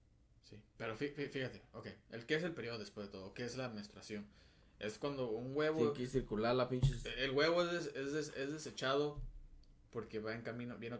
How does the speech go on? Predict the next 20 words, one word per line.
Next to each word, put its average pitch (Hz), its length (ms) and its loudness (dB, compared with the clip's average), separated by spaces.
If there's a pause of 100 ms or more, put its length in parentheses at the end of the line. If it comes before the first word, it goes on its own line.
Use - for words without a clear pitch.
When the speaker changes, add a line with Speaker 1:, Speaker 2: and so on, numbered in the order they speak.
(140)
Speaker 1:
viene 120 180 -4
en 127 40 -6
camino 117 420 -4
un 110 140 -6
huevo 104 240 -2
más 104 200 -6
fresco, 120 320 -2
¿no? 143 220 -6
Se - 100 -12
supone, 131 300 8 (120)
o - 80 -8
ese - 160 -8
es, 98 180 -10
ese 104 40 -12
es - 220 -12
el 107 100 -4
concepto, 98 400 -4
más 104 160 -6
o 110 40 -10
menos. 110 180 -6